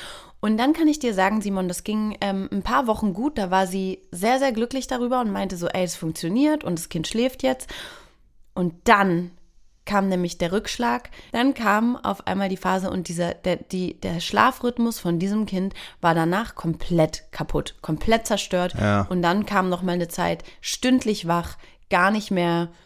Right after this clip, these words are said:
Speaker 1: Und ich kenn auch, ähm, also meine beste Freundin, die geht auch gerade am Stock und nicht erst gerade. Das Kind ist jetzt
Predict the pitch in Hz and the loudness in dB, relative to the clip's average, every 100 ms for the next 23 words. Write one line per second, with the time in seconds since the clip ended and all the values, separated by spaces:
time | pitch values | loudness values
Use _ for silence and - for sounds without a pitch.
0 | - - - - - 233 254 - 294 269 | -20 -20 -20 -20 0 6 6 6 4 4
1 | 262 277 294 - 226 226 233 220 - - | 4 4 2 -2 2 4 2 -2 -12 -20
2 | - - - - 208 220 233 233 240 240 | -20 -20 -10 -2 0 2 2 2 2 0
3 | 240 262 240 269 - - - 220 240 247 | 2 4 2 0 -4 -10 -4 -2 0 2
4 | - 269 - - 196 190 - 196 180 - | 4 2 0 2 2 2 0 -2 -2 -4
5 | - 196 190 214 240 254 226 - - 247 | -2 0 0 -2 -2 0 -2 -2 2 4
6 | 226 214 202 - 226 208 - 202 - - | 4 0 -4 -4 -4 -4 -4 -6 -8 -14